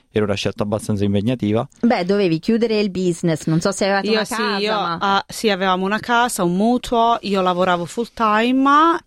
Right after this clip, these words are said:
Speaker 3: quindici anni di esperienza. Nel settore medico, eh, lavoravo in uno studio radiologico,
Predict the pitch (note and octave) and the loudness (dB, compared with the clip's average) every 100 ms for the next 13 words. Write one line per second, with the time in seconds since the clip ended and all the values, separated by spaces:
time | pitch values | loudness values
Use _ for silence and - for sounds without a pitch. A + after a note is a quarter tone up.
0 | - - G#3+ F3+ G#3 F3+ E3 E3+ - A3+ | -8 -2 0 0 0 0 0 -4 -4 -2
1 | F#3+ D#3 F#3 - A#3 C4 F3 - G#3+ - | -2 -2 -4 -2 0 0 -4 -2 -4 -2
2 | G#3 A3+ B3 B3 C4 - C4 B3+ B3+ C4 | 0 2 0 0 -4 -2 0 2 2 0
3 | - F#3+ F#3 F#3+ F3+ F3 F3+ F3+ G#3 F3 | -2 -2 2 2 2 2 -2 -4 -2 0
4 | F3 F3 G#3 F#3+ F3+ E3 G#3+ A#3+ B3 D4+ | 0 0 0 0 0 -2 -4 0 0 0